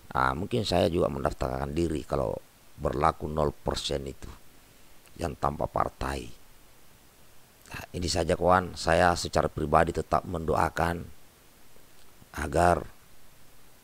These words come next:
Presiden Republik Indonesia Pak Jokowi, termasuk Pak Luhut, saya tetap secara pribadi mendoakan agar senantiasa diberikan keselamatan,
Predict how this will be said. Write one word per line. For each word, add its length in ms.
Presiden 400
Republik 480
Indonesia 400
Pak 240
Jokowi, 560
termasuk 400
Pak 160
Luhut, 320
saya 160
tetap 320
secara 320
pribadi 480
mendoakan 640
agar 180
senantiasa 680
diberikan 420
keselamatan, 800